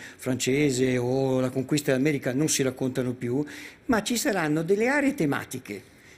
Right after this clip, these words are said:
emergenza climatica, uguaglianza di genere, e dentro queste aree si racconteranno dei fatti. Il problema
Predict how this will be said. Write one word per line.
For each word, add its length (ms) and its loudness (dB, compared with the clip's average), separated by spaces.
emergenza 640 -2
climatica, 1000 -6
uguaglianza 600 2
di 140 -2
genere, 580 2
e 80 -6
dentro 280 0
queste 300 0
aree 220 0
si 160 -2
racconteranno 600 0
dei 120 0
fatti. 440 -10
Il 160 4
problema 640 2